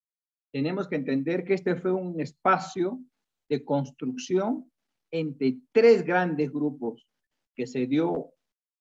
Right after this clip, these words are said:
un elemento claro que es el diálogo y construcción de consenso.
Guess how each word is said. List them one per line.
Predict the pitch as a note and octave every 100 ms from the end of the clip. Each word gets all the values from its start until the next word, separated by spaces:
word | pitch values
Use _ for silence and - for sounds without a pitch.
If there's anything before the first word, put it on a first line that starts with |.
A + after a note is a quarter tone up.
| _ _ _
un | D#3+ D#3+
elemento | C#3+ C#3 D3+ D#3 D#3 D3 C3+ - _
claro | D3 E3+ F3+ D3+
que | C#3+
es | C3
el | A#2 G#2+
diálogo | B2 F3 G3 E3+ E3 D#3+ - - _ _ _
y | B2+
construcción | B2+ B2+ B2+ A#2 - D#3
de | C3+
consenso. | B2+ A2 - B2 -